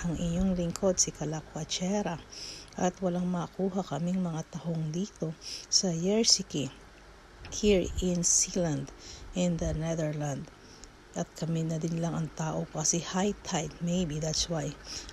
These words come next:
At ayan, inabutan na kami ng takip silip. It's ten thirty. Ano ba yun? Dapit hapon. Pero here in the Netherlands is almost hating gabi na. O, diba?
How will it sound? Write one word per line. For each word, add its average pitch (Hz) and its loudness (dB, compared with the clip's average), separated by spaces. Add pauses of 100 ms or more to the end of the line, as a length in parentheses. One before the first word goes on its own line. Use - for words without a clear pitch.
At 180 -4
ayan, 175 2
inabutan 165 0
na 160 6
kami 165 -2
ng 185 0
takip - -2
silip. 196 0 (560)
It's - 4
ten 175 2
thirty. 165 0 (240)
Ano 170 -4
ba 170 -4
yun? 175 0
Dapit 160 -2
hapon. 196 -2 (480)
Pero 175 2
here 170 -2
in 160 -2
the 160 -4
Netherlands 160 -2
is - 6
almost 160 4
hating 160 0
gabi 147 -4
na. 135 -4 (640)
O, 170 0
diba? 147 -4